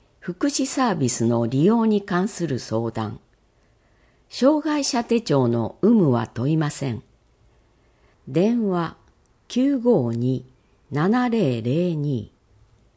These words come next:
その他、二つあります。一、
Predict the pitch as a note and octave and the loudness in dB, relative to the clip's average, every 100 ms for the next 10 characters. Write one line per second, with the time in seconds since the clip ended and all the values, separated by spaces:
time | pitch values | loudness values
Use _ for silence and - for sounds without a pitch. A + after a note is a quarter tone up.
0 | _ _ _ _ _ _ _ _ _ _ | _ _ _ _ _ _ _ _ _ _
1 | - G#3 C4 D4 - A#2+ - _ _ _ | -2 2 2 0 -2 -4 -6 _ _ _
2 | - - B3+ B3+ A#3+ A3+ G#3 G3+ F#3+ G3+ | -8 0 0 0 -4 -4 0 0 0 -6
3 | - _ _ _ _ _ _ _ _ _ | -14 _ _ _ _ _ _ _ _ _
4 | - E3+ - G#3 G3 | -2 -2 -2 -4 -4